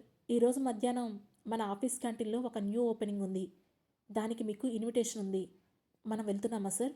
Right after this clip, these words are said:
అని అడిగింది. "దాని ఓపెనింగ్కి వెళ్ళాల్సిన అవసరం లేదు, but మధ్యాహ్నం లంచ్కి అక్కడికే వెళ్ళాలి. మన ఎంప్లాయీస్ తినే ఫుడ్ క్వాలిటీ మనకు చాలా ఇంపార్టెంట్, దాన్ని మనం కూడా టెస్ట్ చేయాలి,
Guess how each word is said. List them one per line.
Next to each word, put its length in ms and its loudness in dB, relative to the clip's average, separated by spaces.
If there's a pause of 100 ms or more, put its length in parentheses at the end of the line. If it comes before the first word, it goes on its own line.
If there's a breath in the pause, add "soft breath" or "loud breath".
(760)
అని 180 2
అడిగింది. 460 2 (880)
"దాని 240 0
ఓపెనింగ్కి 520 2
వెళ్ళాల్సిన 420 2
అవసరం 300 -2
లేదు, 240 2 (600)
but 240 0 (280)
మధ్యాహ్నం 520 0
లంచ్కి 340 -2
అక్కడికే 300 -2
వెళ్ళాలి. 360 0 (680)
మన 140 0
ఎంప్లాయీస్ 540 0
తినే 200 0
ఫుడ్ 300 0 (440)
క్వాలిటీ 380 2
మనకు 280 -2
చాలా 300 0
ఇంపార్టెంట్, 540 -2 (680)
దాన్ని 260 0
మనం 240 -2
కూడా 200 0
టెస్ట్ 340 -4
చేయాలి, 360 0